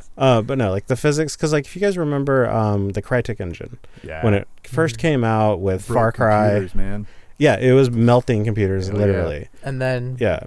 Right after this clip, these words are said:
Speaker 1: people were
Speaker 3: crisis.
Speaker 1: dropping a
Speaker 3: <laughs>
Speaker 1: million barrels just to see what would happen.
Speaker 2: Yeah.
Speaker 3: Mm-hmm.
Speaker 1: You know, and then that kind of led to this idea of the P S three generation, which was full of, like,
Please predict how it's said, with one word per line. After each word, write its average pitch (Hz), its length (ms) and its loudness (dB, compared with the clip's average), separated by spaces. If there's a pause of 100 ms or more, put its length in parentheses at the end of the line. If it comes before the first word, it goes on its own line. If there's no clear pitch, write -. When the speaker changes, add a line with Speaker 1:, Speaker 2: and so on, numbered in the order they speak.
Speaker 1:
people 131 160 4
were 135 80 6
Speaker 3:
crisis. 123 120 0
Speaker 1:
dropping 135 440 6
a 117 100 6
Speaker 3:
<laughs> - 0 -
Speaker 1:
million 123 400 6
barrels 120 560 6
just - 220 -6
to - 60 -8
see 113 240 -2
what 104 200 -6
would - 120 -12
happen. - 440 -12
Speaker 2:
Yeah. 92 280 -10 (140)
Speaker 3:
Mm-hmm. 139 240 -14 (380)
Speaker 1:
You 135 220 2
know, 113 140 4
and 123 160 2
then 135 100 4
that 143 160 0
kind 156 180 0
of 131 180 -2
led 117 340 4
to 113 140 0
this 104 260 0
idea 101 600 0
of 90 280 -4
the 95 100 -4
P - 120 0
S 104 120 -2
three 107 160 -6
generation, 92 560 -4
which 87 140 -8
was 92 140 -8
full 95 300 -2
of, 87 100 -4
like, 87 160 -6